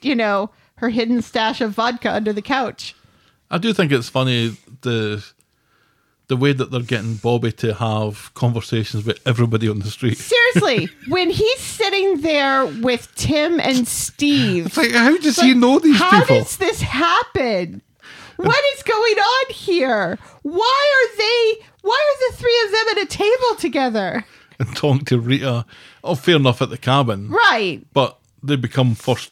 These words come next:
Speaker 2: name terms.
Speaker 1: Right.
Speaker 2: And then he's pally with Evelyn and kind of flirts with her a little bit. And
Speaker 1: Right.
Speaker 2: she's, she's having none of that. But
Speaker 1: Right.
Speaker 2: I
Speaker 1: But this isn't the first time that they have been
Speaker 2: Oh,
Speaker 1: pally
Speaker 2: sure.
Speaker 1: together, which is nice.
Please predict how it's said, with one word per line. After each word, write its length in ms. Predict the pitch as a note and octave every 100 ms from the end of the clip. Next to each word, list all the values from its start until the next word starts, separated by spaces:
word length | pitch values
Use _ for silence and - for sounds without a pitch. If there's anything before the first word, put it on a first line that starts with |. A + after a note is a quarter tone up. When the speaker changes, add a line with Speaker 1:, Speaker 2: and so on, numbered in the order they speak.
| _
Speaker 2:
name 300 | - C3 B2
terms. 600 | A2 - G#2+ G#2+ G#2+ G#2
Speaker 1:
Right. 400 | C4+ F#4 B3+ G3+ - _
Speaker 2:
And 120 | - C#3
then 120 | C3+
he's 200 | B2 A2
pally 400 | - - C3 C3+
with 140 | A#2+ B2
Evelyn 560 | C#3 A#2+ A2 G#2 G#2+ - _ _ _ _ _ _ _ _ _ _ _ _ _ -
and 280 | C#3+ A#2+
kind 200 | - C#3
of 160 | A#2+ G#2 _
flirts 400 | - F3+ - -
with 120 | A2+
her 40 | A2
a 40 |
little 340 | A2 A2 A2
bit. 200 | G#2+ A#2 -
And 120 | B2
Speaker 1:
Right. 220 | C4+ C#4 A#3
Speaker 2:
she's, 220 | G#3 - - - -
she's 260 | - G#3 F3+
having 320 | C#3+ A#2 A2+
none 180 | C3+ C3+
of 100 | A2
that. 280 | G#2+ G2 -
But 80 | B3+
Speaker 1:
Right. 380 | C4+ - F#3+ - _
Speaker 2:
I 40 | A#3+
Speaker 1:
But 120 | F#4+
this 140 | A4+ C5+
isn't 180 | A4 E4+
the 60 | D4
first 380 | - C#4+ - -
time 540 | E4 D#4+ G#3+ E3+ D3+ -
that 200 | A3+ F#3
they 140 | A3 A3
have 300 | B3 G3+ - _
been 320 | G3+ F#3+ F3 F3
Speaker 2:
Oh, 20 |
Speaker 1:
pally 340 | - D3 F#3 F3
Speaker 2:
sure. 180 | A#2+ - _ _
Speaker 1:
together, 520 | A#3 G#3 F#3+ E3+ D#3 -
which 180 | A3 A3
is 140 | G#3+
nice. 500 | A#3+ F#3+ G#2+ - -